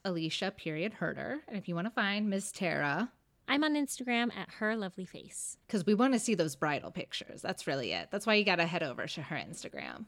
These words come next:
Speaker 2: Yeah. And also, you guys can see me in a couple weeks in Dallas for the Dallas Other Art Fair, and then in November at the Brooklyn Other Art Fair.
Speaker 1: Ooh.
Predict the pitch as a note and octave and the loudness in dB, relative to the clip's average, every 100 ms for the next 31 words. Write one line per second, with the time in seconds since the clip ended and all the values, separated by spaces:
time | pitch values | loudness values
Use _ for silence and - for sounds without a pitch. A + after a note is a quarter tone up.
0 | _ - F#3 - D4+ F#4 G4 F4+ C#4 A3+ | _ -8 -6 -2 4 4 6 4 4 2
1 | B3 C4 C4 A#3+ B3 A#3+ A#3 A3+ G#3 - | 0 0 -2 0 2 4 4 2 0 -2
2 | G3 G3 A3+ B3+ A3+ - F#3 F3 E3+ F3 | -2 -2 -2 0 -2 -2 -4 -2 -2 -2
3 | A#3+ - - F#3 E3+ D#3+ E3+ - E3 D#3 | -2 -4 -6 -6 -4 -4 -4 -6 -6 -4
4 | F#3 - B3+ C4 C#4 F#3+ F#3 F3+ F3 - | -6 -4 0 0 0 -2 0 0 -2 -4
5 | F3 E3+ E3+ D4 A3+ F#3+ - E3+ - D#3 | -4 -2 0 0 0 -2 -4 -8 -10 -10
6 | D3+ - C#3+ - - - - E3 D#3 A#3+ | -10 -10 -12 -10 -12 -10 -10 -6 -4 -4
7 | F#3 G#3 E3+ E3 D3+ C3+ | -2 0 0 0 -4 -6